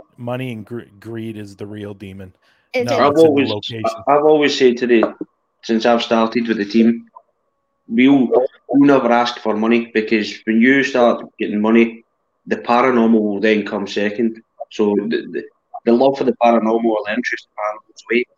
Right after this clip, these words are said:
Speaker 3: It, it's, your interest is now on money. Go to a private location, somebody's maybe called out to investigate their home. These people charge them to go to their home and investigate, and it's easy money. But as soon as we start, if we were ever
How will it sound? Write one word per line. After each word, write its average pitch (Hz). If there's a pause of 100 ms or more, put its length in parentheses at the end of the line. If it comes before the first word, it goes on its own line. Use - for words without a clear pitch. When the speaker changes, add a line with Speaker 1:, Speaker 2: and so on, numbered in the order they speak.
(280)
Speaker 3:
It, -
it's, 117 (120)
your 123
interest 117
is 101
now 110
on 101 (300)
money. 117 (460)
Go 123
to 113
a -
private 113
location, 117
somebody's 110
maybe 110
called 110
out 110
to -
investigate 110
their 82
home. 127 (540)
These 123
people 120
charge 117
them 143 (440)
to 113
go 110
to 90
their 104
home 117
and 98
investigate, 110 (560)
and 104
it's 98
easy 127
money. 127 (480)
But 98
as -
soon 151
as 131
we 120
start, 113
if -
we 139
were 131
ever 110